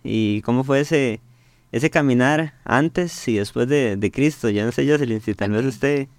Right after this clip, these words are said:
Speaker 1: me cuenta.
Speaker 2: Súper. Mi historia es vacilona porque crecí todo el tiempo en un ambiente donde conocíamos de Dios, ¿verdad?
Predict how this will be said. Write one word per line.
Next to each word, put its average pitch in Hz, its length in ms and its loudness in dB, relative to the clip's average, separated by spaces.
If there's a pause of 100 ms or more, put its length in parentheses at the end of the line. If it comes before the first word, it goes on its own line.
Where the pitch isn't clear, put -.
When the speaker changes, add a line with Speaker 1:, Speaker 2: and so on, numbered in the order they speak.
(100)
Speaker 1:
me 107 120 -4
cuenta. 143 380 -2
Speaker 2:
Súper. 196 460 -2 (560)
Mi 220 180 4
historia 208 360 2
es 233 40 2
vacilona 269 560 4
porque 214 720 0
crecí 202 460 0
todo 226 220 0
el 254 100 -2
tiempo 262 480 2 (180)
en 196 260 0
un 190 340 2
ambiente 226 800 4
donde 196 260 0
conocíamos 185 520 0
de 180 100 0
Dios, 190 220 0
¿verdad? 165 320 0